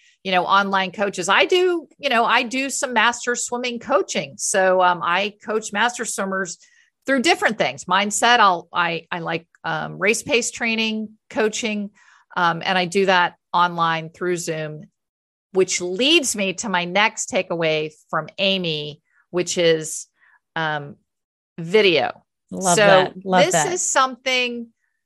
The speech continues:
Speaker 1: again, any adult athletes, it doesn't have to be swimming. Certainly swimming is a highly technical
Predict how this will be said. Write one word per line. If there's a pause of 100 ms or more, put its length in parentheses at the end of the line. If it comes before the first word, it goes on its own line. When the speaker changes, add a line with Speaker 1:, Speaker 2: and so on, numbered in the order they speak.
Speaker 1:
again, (140)
any
adult
athletes,
it
doesn't
have
to
be
swimming.
Certainly
swimming
is
a
highly
technical